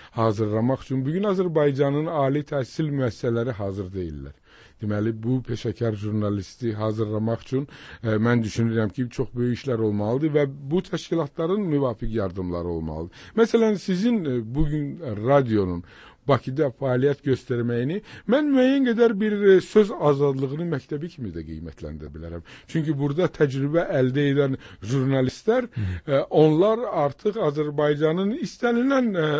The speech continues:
Speaker 1: <clears throat> bir, e, radiosunda, yaxud da ki, e, <clears throat> qəzetlərində peşəkar bir jurnalist kimi öz yüksək səviyyəsini artıq, e, ifadə edə bilərlər. Və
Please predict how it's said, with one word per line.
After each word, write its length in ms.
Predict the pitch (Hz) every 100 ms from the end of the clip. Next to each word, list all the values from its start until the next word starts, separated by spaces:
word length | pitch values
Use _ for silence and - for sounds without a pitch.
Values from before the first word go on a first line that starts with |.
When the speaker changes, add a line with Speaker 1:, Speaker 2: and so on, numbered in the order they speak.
| - -
Speaker 1:
<clears throat> 320 | 156 165 147
bir, 220 | 151 143 143 - - - -
e, 360 | 135 135 131 131 _ _ 101
radiosunda, 960 | 175 131 156 143 135 135 135 131 131 131
yaxud 380 | 131 127 143 143
da 100 | 131
ki, 200 | 143 135 - - -
e, 160 | 131 131 - 151 165
<clears throat> 420 | 147 156 139 143
qəzetlərində 840 | 143 151 - 151 143 147 156 233 - - -
peşəkar 500 | 160 160 139 185 156
bir 140 | 147
jurnalist 540 | 127 131 131 131 143 -
kimi 240 | 127 151 -
öz 300 | 139 127 117 113 117 110 104 107
yüksək 360 | - 139 120
səviyyəsini 680 | - 101 104 - 104 113 131 170 107
artıq, 420 | 92 - 107 -
e, 220 | 117 98 92 87 - 117
ifadə 360 | - 95 95 90
edə 140 | 87
bilərlər. 460 | 80 80 78 76 - - - -
Və 160 | 143